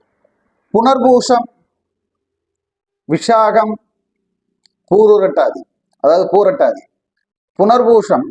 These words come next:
விஷாகம், பூரட்டாதி இரண்டாயிரத்தி இருபத்தைந்து வருட கிரக பெயர்ச்சிகளுடைய செயல்பாட்டுடன் இருக்கும் பலன் எப்படி இருக்கும் அப்படிங்கிறத இந்த பதிவுல நம்ம பார்க்க போறோம். இதுக்கு முன்னாடி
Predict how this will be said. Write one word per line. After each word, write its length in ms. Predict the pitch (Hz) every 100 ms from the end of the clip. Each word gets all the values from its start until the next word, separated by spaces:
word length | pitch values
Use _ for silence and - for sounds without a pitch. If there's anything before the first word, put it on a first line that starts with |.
| 151
விஷாகம், 420 | 156 214 208 214 -
பூரட்டாதி 540 | 180 190 185 156 135 - _ 139
இரண்டாயிரத்தி 600 | 180 220 233 226 226 - 180
இருபத்தைந்து 640 | 185 196 - 170 165 165 160 - _ _ _ _ _ _ _ 147
வருட 260 | 170 190 180 - - _ _ - 131
கிரக 220 | 170 208 202
பெயர்ச்சிகளுடைய 680 | 196 185 190 180 165 165 151 -
செயல்பாட்டுடன் 760 | 156 170 170 175 170 170 160 170 139
இருக்கும் 300 | 135 - 139 -
பலன் 280 | 143 - - - 135
எப்படி 260 | - 151 123
இருக்கும் 300 | 104 - 90 _ _ _ _ _ _ _ _ _ -
அப்படிங்கிறத 480 | 143 156 160 151 165 131 -
இந்த 120 | 139 127
பதிவுல 300 | 135 139 131
நம்ம 140 | 117 - 104
பார்க்க 260 | 98 -
போறோம். 200 | 90 - _ _ _ _ _ _ _ _ _ 185
இதுக்கு 220 | 220 208 185
முன்னாடி 400 | 190 185 180